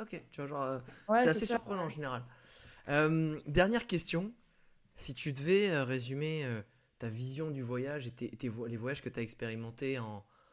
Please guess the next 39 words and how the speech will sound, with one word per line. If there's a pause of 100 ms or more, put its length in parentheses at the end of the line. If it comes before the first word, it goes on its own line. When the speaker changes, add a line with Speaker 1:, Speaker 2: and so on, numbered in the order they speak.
(180)
Speaker 1:
en
une
phrase
de
ta
création,
une
punchline (120)
ou
une
citation, (540)
ça
serait
laquelle ? (2500)
Speaker 2:
Euh, (220)
ah,
c'est
dur
ça. (380)
Euh,
il
y
en
a
Speaker 1:
Ah,
bah,
Speaker 2:
tellement.
Speaker 1:
quand
même,
faut
finir
un
peu
sur
un
truc,
tu
vois.
Speaker 2:
<laughs>